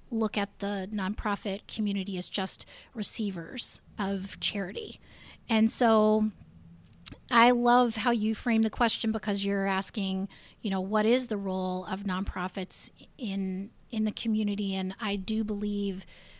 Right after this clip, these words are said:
clearly serving is one role, because most of the time, I mean, they're, they're set up as, by definition to not be making a profit and for their mission to be, um, serving the community. But I do believe they have a very important role in education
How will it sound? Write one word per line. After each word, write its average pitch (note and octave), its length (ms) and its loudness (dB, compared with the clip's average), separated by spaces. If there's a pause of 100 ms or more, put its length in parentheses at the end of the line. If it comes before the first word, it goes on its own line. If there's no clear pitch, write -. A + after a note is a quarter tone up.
(240)
clearly B3+ 500 4
serving A#3 640 2
is G#3 200 0
one A#3+ 280 4
role, G#3 200 2
because G#3+ 340 -2
most G#3+ 280 0
of G3+ 60 -6
the G#3 80 -2
time, G#3+ 480 0
I G#3 60 2
mean, G#3+ 160 4
they're, G3+ 220 0
they're G3 200 -2
set G3 260 0
up F#3+ 160 -2
as, F#3+ 220 -2 (220)
by G3+ 120 -2
definition G#3 680 0
to - 120 -4
not F#3+ 160 -4
be F#3+ 100 -6
making C4 300 2
a B3 60 2
profit A3 440 0
and G3 180 -2
for G#3 160 -6
their G3 340 -2 (460)
mission A3+ 420 4
to G#3 120 -4
be, G3 500 -2 (440)
um, G#3 340 -8
serving G#3+ 380 0
the G3+ 60 0
community. G#3+ 720 0 (460)
But A#3+ 120 6
I A3+ 100 6
do A3+ 160 6
believe A3 340 0
they G#3+ 120 0
have G#3 260 -2
a G#3+ 60 0
very G#3 340 2
important G#3+ 540 2
role G3 340 0
in G#3 200 -4
education G3+ 960 -2